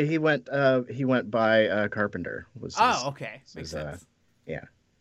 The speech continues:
Speaker 1: Somewhere, yeah. No, I, I don't wanna go down that, that rabbit hole. We wanna keep listeners. But, uh, uh, coming up on V D Clinic, we've got our, uh, anniversary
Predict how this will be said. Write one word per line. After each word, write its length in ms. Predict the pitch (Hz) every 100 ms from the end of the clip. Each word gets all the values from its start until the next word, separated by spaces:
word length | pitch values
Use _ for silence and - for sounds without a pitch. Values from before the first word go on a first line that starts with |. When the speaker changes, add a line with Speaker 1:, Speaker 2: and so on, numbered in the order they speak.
| _ _ _ _ -
Speaker 1:
Somewhere, 800 | - - 156 151 135 120 110 -
yeah. 260 | 101 87 - - _ _
No, 220 | - 90 65 -
I, 120 | 98
I 20 | 90 87
don't 100 | 92
wanna 140 | 90 82
go 100 | 85
down 220 | 85 80
that, 160 | 78 - -
that 200 | - 67
rabbit 280 | 64 65 -
hole. 180 | - -
We 100 | 87
wanna 200 | 92 123
keep 240 | 185 202
listeners. 420 | 82 - 62 69 - - -
But, 160 | 147
uh, 40 | 170
uh, 520 | 160 151 151 156 160 135
coming 240 | 190 180
up 220 | 156 160
on 180 | 139 135
V 100 | 131
D 100 | 131
Clinic, 340 | 120 127 120 120
we've 160 | 110
got 180 | 110 104
our, 540 | 107 107 104 101 101 - _ _ _ _ _ _ _ _ _
uh, 440 | 123 107 101 92 85 -
anniversary 1200 | 127 123 120 127 139 - 135 131 127 123 117 110